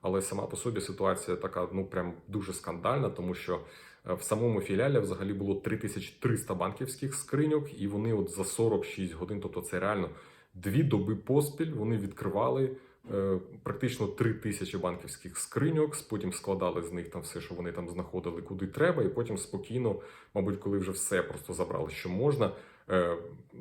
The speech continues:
залишили цей банківський філіал. І про це люди дізналися тільки вже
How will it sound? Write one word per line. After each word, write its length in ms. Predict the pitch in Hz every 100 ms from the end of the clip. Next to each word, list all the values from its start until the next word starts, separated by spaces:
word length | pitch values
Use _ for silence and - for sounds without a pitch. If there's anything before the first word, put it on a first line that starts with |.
| 65
залишили 600 | 104 110 117 - 98 92
цей 200 | 90 90
банківський 500 | 85 85 82 85 92
філіал. 440 | 90 90 - - - -
І 120 | 98
про 160 | 98
це 240 | 95 - 113
люди 220 | 95 98
дізналися 580 | 87 87 98 143 135 -
тільки 180 | 98 95
вже 280 | 90 92